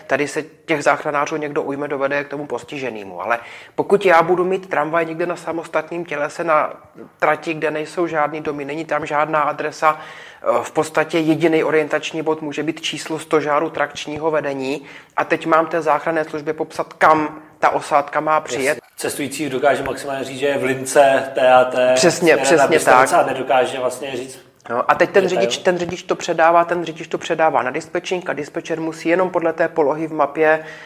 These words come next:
Speaker 1: eh, té dispečerce zase záchranné služby, eh,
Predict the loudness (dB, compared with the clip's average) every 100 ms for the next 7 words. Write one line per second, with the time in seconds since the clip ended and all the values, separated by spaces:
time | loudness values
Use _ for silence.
0 | -10 -4 0 0 2 2 2 -2 -2 -2
1 | -4 -2 -2 0 2 4 4 2 0 0
2 | -4 -2 2 2 0 -10 -8